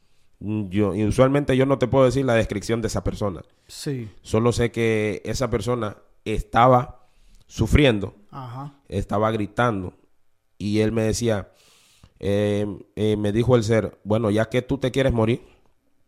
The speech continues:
Speaker 1: entrégale tu alma, entrégale tu espíritu, tu alma a él, ¿verdad? Y que él se encarne en tu cuerpo". <laughs> Es algo loco, ¿verdad? Que él se encarne en tu cuerpo y todo. Y entonces ese,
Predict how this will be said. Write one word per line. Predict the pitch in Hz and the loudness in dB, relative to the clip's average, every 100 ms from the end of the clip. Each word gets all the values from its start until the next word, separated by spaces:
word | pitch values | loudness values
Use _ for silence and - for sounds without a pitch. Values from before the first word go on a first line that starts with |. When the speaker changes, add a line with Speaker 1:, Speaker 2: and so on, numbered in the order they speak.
| _ _ _ _ _ _ _ | _ _ _ _ _ _ _
Speaker 1:
entrégale | 90 90 98 107 117 113 | -8 -4 0 2 2 2
tu | 113 113 | 6 10
alma, | 127 131 110 120 - - - - - - - | 10 8 2 0 -8 -20 -20 -20 -20 -20 -8
entrégale | 101 92 104 113 113 | -6 -2 -2 -2 -2
tu | 104 | -2
espíritu, | 98 117 127 101 95 | 0 0 -2 -4 -4
tu | 92 107 | 0 0
alma | 117 107 104 | 0 -2 -4
a | 113 | -4
él, | - - _ _ - | -6 -14 _ _ -12
¿verdad? | 90 - _ _ _ _ _ _ - - - _ _ _ _ _ _ _ | -12 -12 _ _ _ _ _ _ -20 -20 -20 _ _ _ _ _ _ _
Y | 151 | -8
que | - 139 | 0 0
él | 139 | 2
se | 147 | 2
encarne | 131 139 147 143 | 4 4 6 4
en | 127 | 4
tu | 131 | 6
cuerpo". | 180 190 110 87 _ _ _ _ _ - | 6 4 0 -4 _ _ _ _ _ 0
<laughs> | |
Es | 117 127 120 101 - - - 62 90 | 6 6 6 0 -4 -10 -16 -10 -6
algo | 95 98 | -2 0
loco, | 98 120 127 113 | 2 2 2 -2
¿verdad? | 113 - - - | -4 -6 -14 -12
Que | 110 | -8
él | 113 | -4
se | 123 | -4
encarne | 120 127 127 | -4 -4 -4
en | |
tu | 117 | -4
cuerpo | 113 147 127 | -2 -2 -2
y | |
todo. | 117 127 - | -4 -6 -4
Y | 113 | -4
entonces | 107 127 143 | -4 -4 -4
ese, | 139 | -6